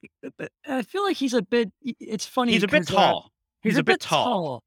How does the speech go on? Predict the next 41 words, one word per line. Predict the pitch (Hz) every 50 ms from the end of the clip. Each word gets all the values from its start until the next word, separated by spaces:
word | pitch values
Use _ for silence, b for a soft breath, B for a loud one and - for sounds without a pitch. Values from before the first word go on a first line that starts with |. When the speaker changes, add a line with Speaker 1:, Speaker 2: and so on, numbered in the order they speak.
| _ _ _ _ -
Speaker 1:
And, | 214 220 226 226 214 202 -
and | - 220 220 220 220
this | 240 - -
is | 302 -
something | - - 254 226 220 185 - 233 226 226 214
that | 180 180 175 170 -
I | 170 175
know | 180 180 185
you're | 196 208
gonna | 202 196 196 190
make | 180 175 175 -
a, | 165 156 151 147 143 139 139 - - _ _ _ _ _ _ _ _ _ _ -
another | 160 165 165 160 160 160 143 160 156 151 151 143 135 - _ _ _ _ _ _ _ _ _ -
podcast | - 156 147 143 139 - - - 147 139 135 131 - - -
about | 143 120 139 131 131 127
maybe, | 135 135 135 135 123 139 135 135
like, | 123 135 131 135 -
if | 139 - 160
you | 151
were | 143
to | 135 120
rewrite | - 156 160 143 143 147 139 -
the | 147
sequels | - - 151 135 143 139 117 131
entirely. | 131 - 139 135 135 143 151 160 175 190 196 - _ _ _ _ _ _ _ _ _ _ _ _ _ _
Speaker 2:
I'm, | - 87 110 113 104 - - _ _ _ _ -
I | 107 110
don't | 113 107
think | 104 98
I'm | 98
gonna | 95 87 82
do | 85 73
that. | 76 90 104 - _ _ _ _ _ -
Speaker 1:
You | 156
gonna, | 170 170 151
think | 165 175
you're | 175 180
gonna |
do | 170 180
that? | 180 196 214 220 - _ _ -
Okay. | 165 165 - 151 131 -